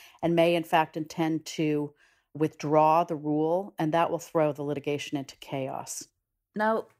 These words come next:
Speaker 2: auto emission standards are another powerful way in which,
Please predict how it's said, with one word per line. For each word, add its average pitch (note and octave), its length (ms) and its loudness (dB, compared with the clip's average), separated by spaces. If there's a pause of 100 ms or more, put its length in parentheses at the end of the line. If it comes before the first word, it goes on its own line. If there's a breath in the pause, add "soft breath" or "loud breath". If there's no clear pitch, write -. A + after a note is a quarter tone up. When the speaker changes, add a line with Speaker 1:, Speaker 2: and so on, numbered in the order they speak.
(120)
Speaker 2:
auto C4+ 260 4
emission A#3+ 300 2
standards F#3 560 -2
are D#3+ 120 4
another E3 220 -2
powerful F3 420 2
way D3 200 -4
in D3 120 -6
which, - 340 -8